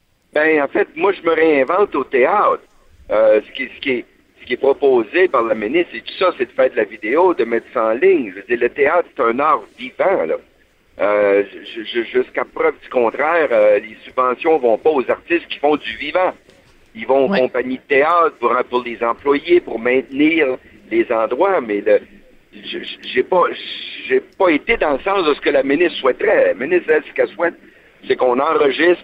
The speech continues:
Speaker 1: qu'on fasse des vidéos, puis qu'on mette ça en ligne. Moi, je, je, je, je travaille dans les arts vivants.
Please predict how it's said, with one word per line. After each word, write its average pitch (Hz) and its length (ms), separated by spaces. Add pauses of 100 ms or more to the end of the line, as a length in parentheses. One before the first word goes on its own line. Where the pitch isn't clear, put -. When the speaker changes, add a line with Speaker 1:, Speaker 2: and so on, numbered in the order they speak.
Speaker 1:
qu'on 131 160
fasse 151 180
des 139 140
vidéos, 139 340
puis - 120
qu'on 135 120
mette 131 180
ça 143 140
en 135 60
ligne. 143 420 (480)
Moi, 147 160
je, 104 400
je, - 400
je, 123 140 (440)
je - 80
travaille 143 360
dans 131 100
les 113 240
arts 135 260 (120)
vivants. 135 340